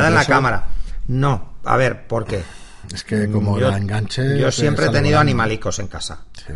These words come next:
Speaker 2: Gatos, perros y tal. Y una correa colgando es ideal para que el gato se cuelgue. Y si se cuelgue, la cámara va al suelo.
Speaker 1: Sí, sí, hostia,
Speaker 2: Eso
Speaker 1: sí.
Speaker 2: o niños pequeños por casa también, que
Speaker 1: Sí,
Speaker 2: también
Speaker 1: sí.
Speaker 2: he sufrido esto, ¿no?
Speaker 1: Ujú.
Speaker 2: Eh, es que es fácil que alguien tropiece, alguien se enganche con eso y la cámara se vaya al suelo.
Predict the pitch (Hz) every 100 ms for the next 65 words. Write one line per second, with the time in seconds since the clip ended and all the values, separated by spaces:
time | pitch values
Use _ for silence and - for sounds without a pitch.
0 | 73 - 98 - 120 107 - 110 110 104
1 | 101 95 95 120 - 151 131 127 120 117
2 | 113 147 160 147 147 131 120 127 143 151
3 | - 107 107 127 147 110 - 85 76 -
4 | - - - 107 - 120 170 196 131 117
5 | 143 135 107 101 104 82 82 - 87 -
6 | - 76 - 80 123 - 185 - 127 117
7 | 113 104 110 113 107 101 110 95 170 107
8 | 87 98 135 98 - 87 85 87 101 98
9 | 104 104 104 101 98 - 78 120 - -
10 | - 120 - 95 - - - 123 120 117
11 | 113 107 - 113 95 - 98 - 113 120
12 | 180 175 120 107 95 98 87 135 - 110
13 | 95 98 120 120 123 113 117 110 120 113
14 | 113 151 147 - 110 127 160 143 101 87
15 | 127 135 101